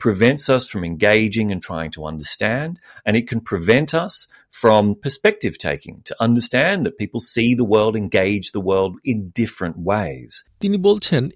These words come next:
Speaker 2: এটি আমাদের বোঝাপড়ায় বাধা দেয় এবং অন্যদের দৃষ্টিভঙ্গি বুঝতে আগ্রহী হওয়া থেকেও বিরত রাখে,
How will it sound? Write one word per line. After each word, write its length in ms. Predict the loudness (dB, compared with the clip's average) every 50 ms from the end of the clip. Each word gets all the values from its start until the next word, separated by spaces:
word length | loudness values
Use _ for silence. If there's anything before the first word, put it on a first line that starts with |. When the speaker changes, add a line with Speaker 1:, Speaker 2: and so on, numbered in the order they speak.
| _ 0
Speaker 2:
এটি 280 | 0 0 2 -2 0
আমাদের 400 | 0 2 2 2 4 4 4 4
বোঝাপড়ায় 720 | 4 2 2 4 4 4 2 2 4 4 4 4 4 0 -2 -8 _ _ _
বাধা 320 | -2 -2 -2 0 -2 -4 -4
দেয় 240 | -4 -6 -8 -8 -10 -14 _ _ -12
এবং 260 | -10 -6 -4 -4 -6 -6 -6
অন্যদের 540 | -2 0 2 4 4 4 4 4 2 2 2
দৃষ্টিভঙ্গি 600 | 0 -2 -2 0 0 0 2 4 4 2 4 2
বুঝতে 480 | 0 -2 -2 -4 -6 -6 -2 -2 -2 -2 -2 -4 0
আগ্রহী 500 | 0 0 2 4 2 2 4 4 2 2
হওয়া 300 | 2 2 2 2 2 2
থেকেও 500 | 2 0 0 2 2 2 2 2 0 -2 -6 _ _ _ -4
বিরত 360 | 0 2 2 2 2 0 0
রাখে, 460 | 0 0 -2 -2 -4 -6 -6 -6